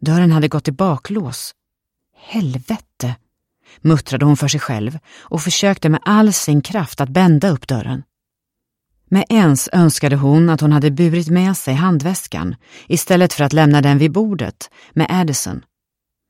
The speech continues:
Då hade hon åtminstone kunnat lysa upp utrymmet med mobilskärmen. Även om hon inte var direkt klaustrofobiskt lagd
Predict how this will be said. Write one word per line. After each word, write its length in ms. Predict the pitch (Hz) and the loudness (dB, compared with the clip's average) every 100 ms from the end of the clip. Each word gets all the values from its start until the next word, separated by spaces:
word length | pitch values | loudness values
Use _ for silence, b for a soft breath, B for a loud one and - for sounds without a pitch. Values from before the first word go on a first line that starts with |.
| b b | b b
Då 100 | 208 | -2
hade 200 | 214 180 | 2 4
hon 100 | 156 | 2
åtminstone 640 | 151 214 220 147 - 196 147 | 2 4 4 2 0 0 0
kunnat 220 | 143 143 | -2 -2
lysa 360 | 165 165 - | -2 -2 -4
upp 280 | - 247 - - | -6 -6 -6 -4
utrymmet 500 | 190 - 131 131 131 | -4 -4 -4 -4 -2
med 140 | 139 | -2
mobilskärmen. 880 | 143 151 196 135 - 196 190 139 - - _ _ _ _ _ _ - | 0 0 -2 -2 -4 -4 -4 -6 -10 -16 _ _ _ _ _ _ 0
Även 320 | 214 208 226 | 2 4 6
om 120 | 180 | 6
hon 100 | 165 | 6
inte 220 | 165 143 | 4 2
var 140 | 139 143 | 0 0
direkt 360 | 143 139 131 | 0 -2 -2
klaustrofobiskt 920 | - 143 139 - 151 - 202 139 131 - | -6 -2 -2 -4 -8 -4 -4 -2 -4 -4
lagd 360 | 196 131 120 | -4 -4 -8